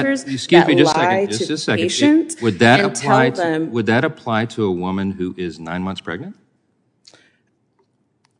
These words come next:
Speaker 1: I disagree with the premise of your question.
Speaker 2: Do you, would you support the abortion of a late-term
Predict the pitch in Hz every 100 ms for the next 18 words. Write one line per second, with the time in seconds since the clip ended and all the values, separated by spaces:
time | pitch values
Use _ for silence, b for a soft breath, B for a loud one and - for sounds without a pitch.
0 | _ 185 170 165 165 156 165 165 165 180
1 | 185 208 233 185 170 - _ _ _ _
2 | _ - 120 120 139 120 117 131 156 175
3 | 139 131 117 117 101 92 90 - 90 87
4 | - 90 87 78 - 87 87 82 80 87
5 | 87 - - 87 80 78 78 78